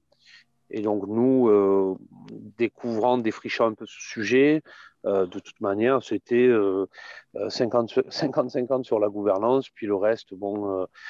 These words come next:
pourquoi pas en discuter, mais voilà, su-, su-, su-, avoir une position très claire sur, euh, ce que c'est qu'un projet coopératif et citoyen.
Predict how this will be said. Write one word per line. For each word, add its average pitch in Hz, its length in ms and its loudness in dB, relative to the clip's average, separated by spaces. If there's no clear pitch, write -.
pourquoi - 240 -6
pas 104 160 0
en 104 60 -2
discuter, 104 440 -2
mais 123 140 2
voilà, 98 300 2
su-, - 240 -20
su-, - 260 -20
su-, - 340 -20
avoir 110 280 0
une 107 100 -4
position 110 400 -2
très - 180 -2
claire 131 380 2
sur, 117 420 0
euh, 98 100 2
ce - 80 -10
que 101 120 -20
c'est - 120 -12
qu'un 113 140 -6
projet 104 240 -10
coopératif - 480 -6
et 101 60 -10
citoyen. 117 460 -2